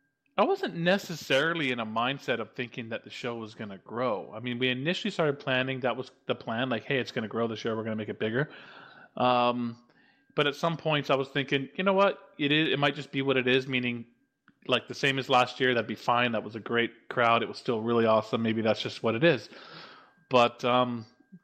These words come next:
you know, it, it kind of exceeded my expectations and, like, probably a fifty percent growth.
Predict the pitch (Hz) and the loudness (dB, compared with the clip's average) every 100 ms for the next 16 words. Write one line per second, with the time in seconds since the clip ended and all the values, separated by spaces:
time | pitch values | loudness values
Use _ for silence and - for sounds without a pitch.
0 | - 139 135 135 131 - - 120 120 - | -6 0 4 4 0 -6 -4 -2 -2 -2
1 | 143 127 120 135 123 120 117 - 110 - | 0 0 0 2 2 4 2 0 -4 0
2 | 127 139 117 113 110 107 - 107 104 - | 0 0 -2 0 -2 -4 -4 -2 -2 0
3 | 120 113 107 - 120 110 - 113 101 117 | -2 0 0 0 -2 -4 0 0 2 4
4 | 113 - | 4 2